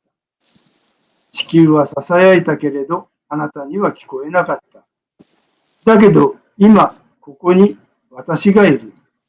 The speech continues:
そして私は世界を一気にストップさせた。やっと私はあなたに耳を傾けさせた。私はあなたに庇護を求めさせた。私はあなたが物質本位に考えるのを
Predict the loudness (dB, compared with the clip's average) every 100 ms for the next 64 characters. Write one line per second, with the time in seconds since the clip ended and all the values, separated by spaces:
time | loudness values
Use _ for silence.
0 | _ _ _ _ _ -4 -4 -4 2 2
1 | 2 -2 -2 2 0 2 0 2 0 -2
2 | -4 -6 -8 -8 -6 -8 -8 -10 -10 -20
3 | -20 -20 -20 -20 _ _ _ _ _ _
4 | _ _ _ _ _ -4 -4 -4 2 2
5 | 2 -4 -8 -6 -2 2 4 4 2 0
6 | -2 -6 -10 _ -20 -4 2 4 2 -2
7 | -14 -14 -14 -2 -2 -2 -10 -12 _ _
8 | _ _ _ _ _ _ _ _ _ -16
9 | 0 2 4 4 4 4 2 2 0 0
10 | 0 2 2 0 -4 -6 0 2 2 -2
11 | -4 -12 -16 _ _ _ _ _ _ _
12 | _ -8 -4 0 2 2 2 2 0 0
13 | -4 -6 -14 -20 -16 -16 -2 -2 0 0
14 | 2 0 0 -4 -4 -4 0 2 2 0
15 | -2 -4